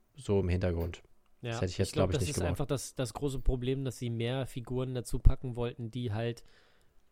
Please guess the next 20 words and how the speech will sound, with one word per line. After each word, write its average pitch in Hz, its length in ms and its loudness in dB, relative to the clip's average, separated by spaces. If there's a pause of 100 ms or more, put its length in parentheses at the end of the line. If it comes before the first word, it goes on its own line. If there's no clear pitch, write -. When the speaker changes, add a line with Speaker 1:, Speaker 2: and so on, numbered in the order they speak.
Speaker 2:
über 120 260 0
die 117 160 -2
Staffeln 131 680 -2
hinweg 117 640 -4
immer 127 540 -2
mit 120 340 -6
weiter 117 260 -2
dabei 110 320 -2
bleiben 98 360 -8
halt. 92 160 -10
Speaker 1:
Genau, 95 380 8
mhm. 98 380 2 (360)
Speaker 2:
So, - 180 -14
Speaker 1:
Ja. 107 120 0
Speaker 2:
und 101 160 -10
deshalb 113 280 -4
halt 117 180 4
diese, 113 300 -4
diese 113 200 -6
ganzen, 110 460 -8